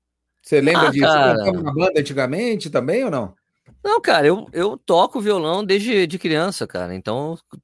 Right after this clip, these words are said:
Speaker 2: sempre toquei e cantei. Daí o, eu canto afinadinho,
Speaker 1: É,
Speaker 2: né?
Speaker 1: canta,
Speaker 2: Canto
Speaker 1: canta
Speaker 2: afinadinho.
Speaker 1: direitinho, velho.
Speaker 2: Eu canto, eu canto direitinho. Eu não sou, eu sou assim, eu não sou excepcional e não sou ruim. Eu sou, tipo, aquele mediano. <laughs>
Speaker 1: É, cara.
Speaker 2: Tipo,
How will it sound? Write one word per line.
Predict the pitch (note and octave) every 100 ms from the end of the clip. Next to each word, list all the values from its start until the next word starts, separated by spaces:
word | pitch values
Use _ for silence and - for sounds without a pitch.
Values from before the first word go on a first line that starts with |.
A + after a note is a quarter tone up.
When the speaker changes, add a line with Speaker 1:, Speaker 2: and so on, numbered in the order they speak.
| _ -
Speaker 2:
sempre | A2+
toquei | - D#3+ C#3+ C3
e |
cantei. | E3+ G3 E3 D#3 D3 C3+
Daí | E3+ F#2+ G#2 C3+ G#3
o, | F#3 C3+ A#2 A2 G#2 G2 G2+
eu | A#2+
canto | E3 F#3
afinadinho, | D#4 F4+ F4 C4+ A#3 A3 F#2 - _ _ _ D3+
Speaker 1:
É, | D3
Speaker 2:
né? | C#3
Speaker 1:
canta, | D#3 G3
Speaker 2:
Canto | G3
Speaker 1:
canta | - C#3
Speaker 2:
afinadinho. | F3 A#3 F4+
Speaker 1:
direitinho, | C3 C#3 D#4+
velho. | D3+ F2+ D#2+ F#2+ _ -
Speaker 2:
Eu | B2+ C3
canto, | - E3 G#3 - D#3+
eu | C#3+
canto | A3+
direitinho. | G#3+ A#3+ - E3
Eu |
não | F3
sou, | A3 G#3
eu | D#3+ D3+
sou | F3
assim, | D#3 C#3
eu |
não | C#3+
sou | - F#3
excepcional | F3 F#3 - F#3 D3 C#3+ E3+ F#3 B3+
e | - D3+
não | D#3 D#3
sou | F3+
ruim. | D3+ D3 A#2 D#2+ _ -
Eu | A#2
sou, | - D#3+
tipo, | - D#3+
aquele | - D#3
mediano. | D#3 C#3+ C#3+ A#2+ E2 - - -
<laughs> | C3+ D3 D3+ D3 - C#4
Speaker 1:
É, | D#3 D3 F#3+
cara. | - G#2 F#2+ E2
Speaker 2:
Tipo, | G2 G3 E3